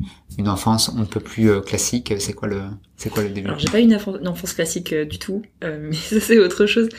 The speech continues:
Speaker 2: Je, dans un contexte, euh, familial, euh, euh, particulier, euh, je dirais, euh, peu commun,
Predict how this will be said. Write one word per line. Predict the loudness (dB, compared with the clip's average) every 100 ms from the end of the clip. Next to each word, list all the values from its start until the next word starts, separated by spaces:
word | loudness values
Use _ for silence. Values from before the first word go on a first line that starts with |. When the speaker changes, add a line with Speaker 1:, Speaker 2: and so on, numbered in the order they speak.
| -14
Speaker 2:
Je, | -4 0 2
dans | 2 0
un |
contexte, | 0 0 -4 -2
euh, | 2 2 2
familial, | 0 0 2 4
euh, | 4 4 2 0 -4 -16 -14 -4
euh, | 0 2 2 2 2 0 0 2 2 2 2 0 -2
particulier, | 0 -2 0 -2 0 4 6 4 0 -14
euh, | -6 -2 0 -2
je | -4
dirais, | 0 2 4 2
euh, | 2 0
peu | 2 2
commun, | 4 2 0 -4